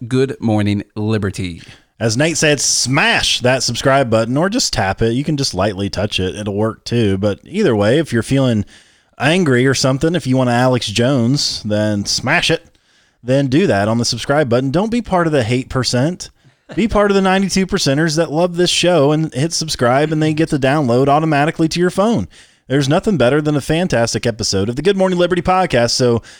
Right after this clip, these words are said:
Speaker 2: make sure you guys do that. And then, uh, also, there's Master My Trades. Today was a ridiculous day in the market. We have one stock I've been watching that ended up, it, right now it's up six hundred seventy percent on the day. It was
Speaker 1: I M R N's up six seventy.
Speaker 2: It was up,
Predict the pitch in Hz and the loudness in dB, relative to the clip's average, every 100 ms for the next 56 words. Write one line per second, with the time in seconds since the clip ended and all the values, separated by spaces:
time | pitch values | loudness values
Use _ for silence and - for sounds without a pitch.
0 | _ - 170 - 180 170 170 143 156 151 | _ -4 -2 0 0 2 2 2 2 2
1 | 151 151 131 135 139 139 131 - 120 120 | 2 0 -2 0 2 2 0 -2 -2 -2
2 | 147 233 - 131 135 120 104 156 156 170 | 0 0 2 2 2 -2 -2 -2 0 -2
3 | 196 - 165 160 180 160 90 - - 151 | -2 -2 -2 -2 0 0 -2 -4 -2 0
4 | 175 180 156 135 127 120 120 139 196 214 | 2 2 0 2 0 0 0 0 0 0
5 | 165 - 110 101 92 90 - 143 117 113 | 0 0 0 0 -2 -2 -2 -2 0 2
6 | 110 - - _ _ _ 107 160 294 - | 0 -2 -18 _ _ _ -4 0 0 2
7 | 127 120 123 113 117 107 101 107 120 113 | 2 2 0 0 0 2 0 0 0 0
8 | 110 - _ 117 196 190 147 127 - 127 | -2 -6 _ -8 -2 2 2 0 -2 -4
9 | - 165 175 175 147 156 151 - 156 - | -2 -2 2 2 2 2 0 0 -2 0
10 | 143 117 104 - 143 135 120 104 101 - | 0 0 0 0 0 0 -2 -2 -4 -2
11 | 120 92 98 95 90 110 92 98 95 110 | -2 0 -2 -2 0 0 0 0 0 2
12 | 110 101 160 156 160 165 160 156 - 139 | 2 0 -4 -6 -8 -8 -10 -12 -10 -4
13 | 123 127 143 139 135 131 - | 0 2 4 4 2 0 -2